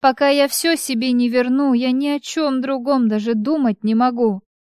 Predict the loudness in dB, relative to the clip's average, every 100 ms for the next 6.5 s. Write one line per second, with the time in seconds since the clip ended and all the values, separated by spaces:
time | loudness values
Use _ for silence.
0 | -2 2 2 2 0 0 2 0 0 -4
1 | -2 -2 -2 -2 -4 -6 -8 -4 -2 2
2 | 2 2 0 0 0 0 2 2 0 -6
3 | _ _ _ _ _ -2 2 2 2 0
4 | -2 -4 _ -2 0 -2 -2 0 0 0
5 | -2 -2 -2 -2 -2 -6 -4 -4 -2 -2
6 | 0 0 -2 -4 -10